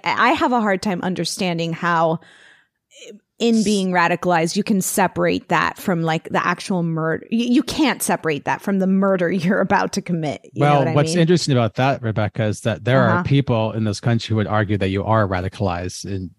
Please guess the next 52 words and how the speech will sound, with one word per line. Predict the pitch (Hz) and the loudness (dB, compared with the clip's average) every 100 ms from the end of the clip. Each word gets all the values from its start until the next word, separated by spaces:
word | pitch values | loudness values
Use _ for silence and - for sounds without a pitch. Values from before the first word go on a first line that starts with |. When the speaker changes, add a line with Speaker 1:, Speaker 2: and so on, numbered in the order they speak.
| 98 | -2
Speaker 2:
based | 107 95 - | 0 0 -2
on | 98 | -4
your | 95 95 92 - _ _ _ | -4 -6 -6 -8 _ _ _
beliefs. | - 107 120 95 - | -4 0 2 0 -2
You | 110 | 0
know, | |
it's | 113 131 | 2 2
all | 120 | 2
about | 113 104 | 4 2
your, | 110 104 | 2 0
what | 113 196 | 0 0
Speaker 1:
Be-, | 233 | 2
Speaker 2:
side | 113 | 4
Speaker 1:
based | 247 254 | 4 2
Speaker 2:
are | |
you | 240 | 2
Speaker 1:
on | |
the | 226 | 0
Speaker 2:
on? | 202 | 0
Speaker 1:
fact | 220 | 0
that | 214 | 0
I | 202 | 0
wouldn't | 196 220 185 - | 0 -2 -2 -10
kill. | - 160 180 170 | -6 -4 -4 -6
Speaker 2:
Y-, | 233 240 | -8 -6
w-, | 262 - | -6 -6
yeah, | 247 208 170 | 2 4 6
like, | 139 127 | 4 4
"Oh, | 180 | 4
you | 143 170 | 6 4
believe," | 147 147 143 147 | 6 4 6 4
I | 156 | 4
mean, | 131 123 | 4 2
what, | 139 143 | 0 -2
just | 127 135 - | -2 -2 0
name | 135 135 | 2 4
a | 120 | 2
belief, | 107 113 104 | 0 0 -2
someone | - 113 110 | -2 -2 0
who | 107 | 2
has | 110 | 2
the | 107 | 2
opposite | 98 104 - 87 | 0 -2 -4 -2
thing. | 123 107 | 0 0
It's | 90 | 0
like, | 101 117 | -2 0
"Oh, | |
you're | 101 107 101 | 2 2 2
a | |
radicalized, | 98 104 - 107 104 110 | 2 0 0 0 0 0
like, | 120 - | -2 -4
crazy | - 156 165 - 196 196 | -4 -2 -2 -2 -4 -4